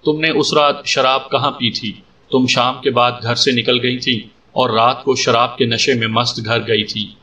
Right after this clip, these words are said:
कहाँ गई थी? किसी जगह का नाम लो, मैं वहाँ से तस्दीक करवाऊंगा। सच बोलोगी तो फायदे में रहोगी।" वो बोल नहीं रही थी।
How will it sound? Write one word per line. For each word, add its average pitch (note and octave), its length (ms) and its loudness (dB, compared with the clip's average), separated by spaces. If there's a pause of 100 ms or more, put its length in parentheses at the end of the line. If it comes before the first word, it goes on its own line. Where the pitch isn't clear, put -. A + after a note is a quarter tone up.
(320)
कहाँ C3+ 260 0
गई A2 160 2
थी? - 340 -10 (340)
किसी C3 220 0
जगह B2 240 2
का C3 140 0
नाम B2 300 0
लो, C3+ 280 2 (280)
मैं C#3 120 0
वहाँ C3 240 2
से D3 140 -2
तस्दीक B2+ 460 -2
करवाऊंगा। G2+ 640 -2 (320)
सच D3 320 0
बोलोगी D3 440 4
तो C#3+ 140 0
फायदे A#2+ 380 0
में B2+ 120 0
रहोगी।" G#2+ 460 -4 (460)
वो D3 140 4
बोल C3+ 340 4
नहीं B2 140 -2
रही A2 200 -2
थी। G2+ 300 -8